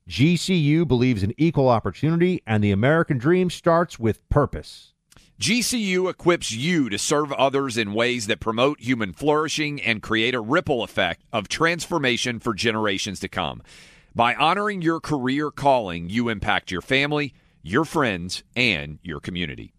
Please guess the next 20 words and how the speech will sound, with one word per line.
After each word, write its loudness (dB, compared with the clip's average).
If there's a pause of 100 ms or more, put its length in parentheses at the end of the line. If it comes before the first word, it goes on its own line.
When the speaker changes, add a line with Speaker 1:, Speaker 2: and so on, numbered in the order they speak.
Speaker 1:
Change 2
the 4
world 4
for 2
good 6
by 2
putting 2
others 4
before 2
yourself 2
to -4
glorify 2
God. -2 (260)
Whether 6
your 4
pursuit 2
involves 4
a 4
bachelor's, 0
master's, 0